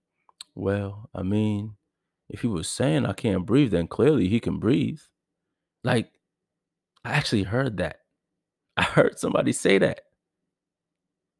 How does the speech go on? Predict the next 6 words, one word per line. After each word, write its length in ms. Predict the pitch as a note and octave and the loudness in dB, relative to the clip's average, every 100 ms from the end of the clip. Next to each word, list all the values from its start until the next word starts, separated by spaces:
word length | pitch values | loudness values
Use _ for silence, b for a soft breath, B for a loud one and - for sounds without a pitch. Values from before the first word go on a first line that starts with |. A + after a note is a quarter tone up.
| _ _ _ _ _ _ _ - | _ _ _ _ _ _ _ -12
Listen 340 | B2 - A#2+ | -8 -6 -4
up, 160 | B2+ - | -4 -4
people. 480 | C3 B2+ A#2+ A#2+ - _ _ _ _ _ _ | -6 -6 -8 -8 -12 _ _ _ _ _ _
Listen 720 | F#2+ A#2 C#3 - C3+ B2+ C3 _ _ _ | 4 6 8 6 4 4 0 _ _ _
up, 400 | C3 A2+ - - _ | 4 4 2 -8 _
people. 480 | - F#2+ - F2 G2 | -4 -4 -2 -8 -10